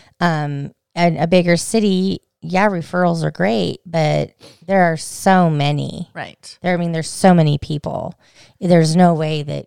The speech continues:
Speaker 1: y-, you know.
Speaker 2: It, I think what I've seen a lot of is in bigger cities, you tend to have more specials
Speaker 1: Mm-hmm.
Speaker 2: until the co-, you know, you're really a bigger company. There's a lot more chains.
Speaker 1: Right.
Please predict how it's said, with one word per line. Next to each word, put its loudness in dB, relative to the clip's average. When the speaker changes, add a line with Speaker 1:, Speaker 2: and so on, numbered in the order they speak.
Speaker 1:
y-, -10
you -4
know. -2
Speaker 2:
It, -10
I -2
think -8
what 0
I've -2
seen -6
a 0
lot 0
of -6
is -6
in -12
bigger -8
cities, -10
you -10
tend -10
to -8
have -6
more -12
specials -8
Speaker 1:
Mm-hmm. -6
Speaker 2:
until 2
the -6
co-, -10
you -8
know, -4
you're -2
really -2
a -6
bigger -6
company. -8
There's -6
a -4
lot -4
more -6
chains. -8
Speaker 1:
Right. -2